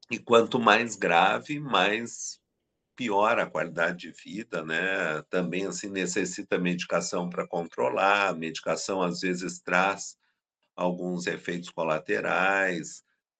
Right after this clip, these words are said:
precisa de um nível de suporte grande, né? Tem as coisas de seletividade alimentar, que às vezes trazem transtornos em qualidade de vida. Então, quanto mais grave, eu acho que, como é um espectro, depende muito do nível funcional,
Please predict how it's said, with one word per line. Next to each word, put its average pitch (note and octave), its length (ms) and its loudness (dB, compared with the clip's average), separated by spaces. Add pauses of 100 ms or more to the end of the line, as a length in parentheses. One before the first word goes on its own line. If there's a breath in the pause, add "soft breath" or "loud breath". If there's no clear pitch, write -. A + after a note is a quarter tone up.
precisa G#2+ 580 -4
de F#2 100 -6
um F#2 140 -2
nível F2+ 340 -4
de - 100 -14
suporte D#2 640 -8
grande, F2+ 720 -4
né? F2 320 -6
Tem B2 220 -2
as G2 160 -2
coisas F#2+ 260 -4
de F#2+ 100 -6
seletividade F2+ 880 0
alimentar, E2+ 880 -2
que - 80 -8
às D#2 140 -8
vezes F2 220 -8
trazem F2+ 480 0
transtornos F2 680 -4
em E2 120 -10
qualidade D#2 500 -2
de F#2+ 140 -10
vida. F2+ 600 -6 (560)
Então, G2 220 -6
quanto G#2 340 -2
mais G#2 400 -2
grave, G2+ 680 0
eu G#2+ 180 0
acho A2 260 -2
que, G#2+ 280 -6
como B2 200 0
é A#2 60 2
um A2+ 120 -2
espectro, G#2 880 0
depende A#2+ 500 -4
muito G#2+ 340 -8
do A#2+ 160 -2
nível A#2+ 420 -4
funcional, A#2 1120 0